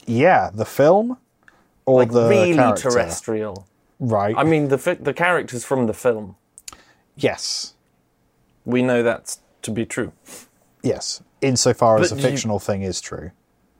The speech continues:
Speaker 2: But there is the, there is a video game.
Speaker 1: There is.
Speaker 2: As we have probably discussed. But not on the live stream, and I thought this was the, shut up.
Speaker 1: <laughs> Yep, you got me there.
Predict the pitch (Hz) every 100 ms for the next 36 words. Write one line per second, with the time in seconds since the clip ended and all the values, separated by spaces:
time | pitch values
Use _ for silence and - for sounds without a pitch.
0 | _ _ _ 143 185 143 156 147 151 139
1 | 143 139 131 131 127 135 131 143 135 -
2 | 175 202 175 120 117 104 104 - _ _
3 | _ _ _ - - - - - 127 127
4 | 127 170 185 98 127 123 143 135 135 120
5 | - 139 131 127 120 120 - 147 143 -
6 | - - _ _ _ _ _ _ _ _
7 | _ - - 160 180 160 151 170 196 131
8 | - 117 151 113 120 117 131 - 123 117
9 | 147 - 151 147 147 - 127 _ _ _
10 | _ _ _ _ _ - 165 165 - _
11 | _ _ _ _ _ - - - - -
12 | _ _ 131 - - 123 160 - - 101
13 | 160 165 180 175 139 139